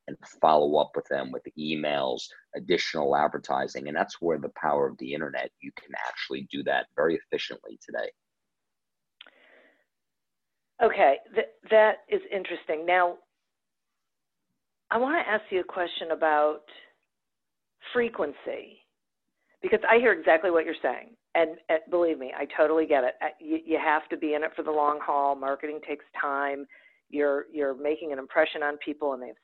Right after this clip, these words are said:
Speaker 2: so much information coming at 'em that, y-, you know, you have to be willing to, uh, you know, keep getting yourself out there. But is there, like, is there such a thing as too much?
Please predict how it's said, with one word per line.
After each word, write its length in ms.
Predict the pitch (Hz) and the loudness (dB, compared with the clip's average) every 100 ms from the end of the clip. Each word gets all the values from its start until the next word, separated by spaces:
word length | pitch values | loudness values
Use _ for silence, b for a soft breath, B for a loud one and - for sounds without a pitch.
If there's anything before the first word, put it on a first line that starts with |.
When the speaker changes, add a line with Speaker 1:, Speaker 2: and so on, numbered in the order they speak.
| - | -4
Speaker 2:
so 100 | 160 | -2
much 160 | 160 165 | -2 -6
information 640 | 156 160 147 143 143 143 - | -10 -6 -6 -6 -8 -10 -8
coming 240 | 151 143 | -8 -4
at 240 | 139 139 | -2 -2
'em 280 | 139 139 143 | 0 -2 -4
that, 220 | 127 123 - _ _ _ _ - | -4 -4 -6 _ _ _ _ -12
y-, 100 | - | -8
you 120 | 160 | -6
know, 60 | 143 | -4
you 160 | 131 135 | -4 -4
have 320 | - 139 147 - | -2 -2 -2 -2
to 100 | 151 | -4
be 180 | 143 147 | -2 -4
willing 480 | 135 143 143 143 139 | 0 0 0 -4 -4
to, 320 | 135 127 127 - _ _ _ _ | -2 -2 -6 -12 _ _ _ _
uh, 160 | - 127 - | -6 -6 -6
you 100 | 160 | -6
know, 140 | 135 - - | -8 -8 -4
keep 240 | 185 - - - _ _ _ _ _ _ _ _ _ _ _ | -2 -4 -8 -20 _ _ _ _ _ _ _ _ _ _ _
getting 240 | 202 185 180 | 4 4 2
yourself 320 | 165 165 147 | 0 2 4
out 320 | 170 170 170 | 6 4 4
there. 500 | 147 135 127 139 143 - _ _ _ _ _ _ _ - | 0 0 0 -2 -6 -12 _ _ _ _ _ _ _ 0
But 360 | 196 180 170 170 - _ _ _ _ _ _ - | 6 8 8 6 0 _ _ _ _ _ _ 0
is 160 | 196 160 | 0 2
there, 440 | 202 196 185 185 185 - | 4 6 8 6 4 0
like, 180 | 190 190 | 0 0
is 60 | 190 | 0
there 140 | 190 - | -2 2
such 180 | 202 202 | 0 2
a 60 | 196 | 0
thing 300 | 196 180 175 | 2 2 2
as 180 | 151 147 - | 0 -2 -6
too 100 | 180 | -6
much? 460 | 156 139 143 285 - | -4 0 2 2 -2